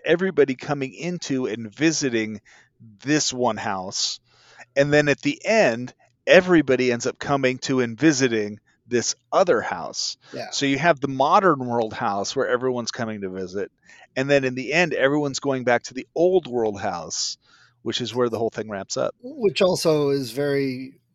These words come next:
Speaker 2: uh, you know, in many fairy tales, visiting the old house in the woods <laughs>
Speaker 1: Yep.
Speaker 2: with
Speaker 1: Yep,
Speaker 2: bad things
Speaker 1: exactly.
Speaker 2: happening.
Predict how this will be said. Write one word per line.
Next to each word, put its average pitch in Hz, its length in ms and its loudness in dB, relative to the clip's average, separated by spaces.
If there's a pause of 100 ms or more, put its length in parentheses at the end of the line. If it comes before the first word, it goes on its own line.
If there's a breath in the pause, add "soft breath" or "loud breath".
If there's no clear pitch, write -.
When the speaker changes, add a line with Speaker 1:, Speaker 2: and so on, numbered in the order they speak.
(180)
Speaker 2:
uh, 135 180 -18
you 135 100 -12
know, 123 220 -12 (220)
in 151 240 -6
many 160 260 0
fairy 151 340 -2
tales, 113 360 -8
visiting 139 440 -4
the 135 120 -8
old 139 220 -8
house 139 260 -4
in 131 100 -10
the 123 60 -12
woods 131 480 -6 (180)
<laughs> - 400 -10
Speaker 1:
Yep. 123 160 4 (160)
Speaker 2:
with 151 220 -4
Speaker 1:
Yep, 135 100 2
Speaker 2:
bad 180 180 6
things 139 160 0
Speaker 1:
exactly. 170 360 0
Speaker 2:
happening. 127 240 -14